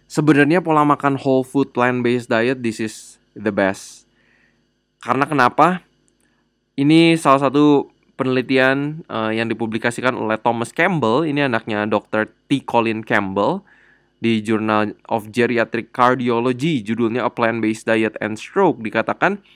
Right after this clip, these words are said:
plant-based diet itu bisa menurunkan resiko hipertensi, ini juga menurunkan resiko diabetes atau dapat menjaga berat badan kita tetap stabil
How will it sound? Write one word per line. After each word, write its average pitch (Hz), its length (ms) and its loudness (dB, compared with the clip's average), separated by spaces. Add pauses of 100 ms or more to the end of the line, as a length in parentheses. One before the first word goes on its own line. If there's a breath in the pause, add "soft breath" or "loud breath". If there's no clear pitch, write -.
(680 soft breath)
plant-based 175 400 4
diet 127 320 2
itu 165 160 -2
bisa 143 480 0
menurunkan 123 560 0
resiko 110 640 -2
hipertensi, 107 640 -4 (1200)
ini 135 320 4
juga 123 480 0
menurunkan 113 560 -2
resiko 107 320 -4
diabetes 101 400 -2
atau 117 240 -4
dapat 104 320 -2 (160)
menjaga 110 800 0
berat 113 240 0
badan 104 320 -4
kita 101 160 -2
tetap 101 240 -8
stabil 110 320 -8